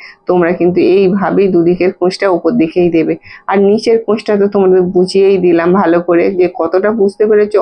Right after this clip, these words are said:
অবশ্যই কিন্তু কমেন্ট করে জানাবে। আর যারা নতুন দেখছো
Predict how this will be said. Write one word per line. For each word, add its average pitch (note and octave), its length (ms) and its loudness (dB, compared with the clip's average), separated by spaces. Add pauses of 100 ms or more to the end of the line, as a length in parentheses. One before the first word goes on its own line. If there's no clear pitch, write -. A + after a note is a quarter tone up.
অবশ্যই G3+ 380 -2
কিন্তু G3+ 200 0
কমেন্ট F3+ 340 0
করে F#3 140 0
জানাবে। F3 320 0 (480)
আর G#3 100 -2
যারা F#3+ 240 0 (120)
নতুন F3+ 260 0
দেখছো A3 240 -2